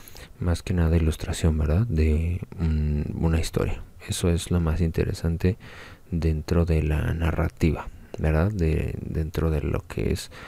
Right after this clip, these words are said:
la novela gráfica, más bien dicho. Y como este, precisamente,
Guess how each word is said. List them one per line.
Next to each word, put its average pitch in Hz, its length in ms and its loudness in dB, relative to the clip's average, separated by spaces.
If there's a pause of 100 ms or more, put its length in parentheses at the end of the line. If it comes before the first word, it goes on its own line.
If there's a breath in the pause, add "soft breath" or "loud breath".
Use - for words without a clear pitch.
(180 loud breath)
la 87 100 2
novela 80 540 4
gráfica, 80 600 2
más 78 200 4
bien 80 160 4
dicho. - 300 -2 (380)
Y - 80 -10
como 82 480 4
este, 101 600 2
precisamente, 92 920 -2